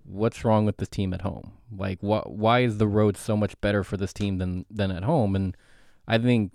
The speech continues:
that started to change a little bit over the latter portion of the regular season and into the postseason.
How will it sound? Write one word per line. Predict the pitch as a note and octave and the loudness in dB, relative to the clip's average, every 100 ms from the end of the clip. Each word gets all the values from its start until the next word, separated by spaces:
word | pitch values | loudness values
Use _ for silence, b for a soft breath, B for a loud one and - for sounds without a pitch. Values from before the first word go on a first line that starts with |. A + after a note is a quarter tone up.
| - | -12
that | A#2 A#2+ B2+ | 0 4 4
started | - B2 A2+ G#2 | 2 4 4 2
to | G#2+ | -2
change | - A2 A2 | 2 2 2
a | |
little | G#2 G#2 | 2 2
bit | F#2+ G#2 | 4 4
over | G#2 G2 G2+ G2 F#2+ b b b b | 4 2 2 2 -2 b b b b
the | A#2 | -2
latter | G#2 G#2 A2+ A2+ G#2+ | 0 2 4 4 2
portion | - A#2+ - A2 | 2 0 2 0
of | |
the | G2+ | 2
regular | G#2 G#2 G2 | 2 2 0
season | G#2+ G2 G2 | 0 -2 0
and | G2 | 2
into | G#2 G2 - G2 F#2+ F2+ | 0 0 -2 -2 -2 -6
the | - | 0
postseason. | C#3+ D3 G2 F#2 F#2+ | 0 2 -2 -2 -2